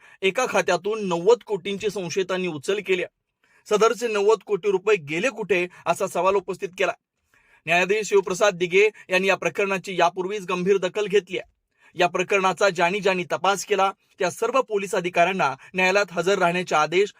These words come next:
या घुगे यांनी दिले होते. त्याप्रमाणे सर्व तपास अधिकारी आज न्याय दिघे यांच्या न्यायालयात हजर होते. तत्कालीन जिल्हा पोलीस प्रमुख महेंद्र पंडित यांना स्वतः न्यायालयात उपस्थित राहण्याचे आदेश दिघे यांनी दिले होते, परंतु महेंद्र पंडित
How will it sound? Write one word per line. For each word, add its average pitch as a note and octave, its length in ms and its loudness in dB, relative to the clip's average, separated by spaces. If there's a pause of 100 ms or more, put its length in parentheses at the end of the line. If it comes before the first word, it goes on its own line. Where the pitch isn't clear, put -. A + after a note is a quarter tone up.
या D#3+ 120 0
घुगे D#3 260 -4
यांनी F#3 240 2
दिले E3+ 140 -2
होते. E3+ 180 0 (800)
त्याप्रमाणे F#3 420 2 (280)
सर्व A#3+ 200 2
तपास G#3 360 -2
अधिकारी F#3 460 -2 (160)
आज F3 180 0
न्याय F3 360 -2 (720)
दिघे F#3+ 280 0
यांच्या E3 280 -2
न्यायालयात F3+ 340 0
हजर E3+ 140 -4
होते. F3+ 240 -4 (580)
तत्कालीन G#3 420 0
जिल्हा G3+ 240 0
पोलीस G3 280 -4
प्रमुख G3 340 -4
महेंद्र F3+ 320 -4
पंडित F3 400 -4 (220)
यांना F#3+ 360 0 (280)
स्वतः A3+ 320 -2
न्यायालयात G3+ 400 0
उपस्थित F#3+ 360 -6
राहण्याचे F3+ 360 0
आदेश D#3+ 320 -2
दिघे F3+ 200 0
यांनी F3+ 200 0
दिले F3 160 -2
होते, F3 160 -6 (540)
परंतु F3 300 -2
महेंद्र G3 360 -2
पंडित F#3+ 380 0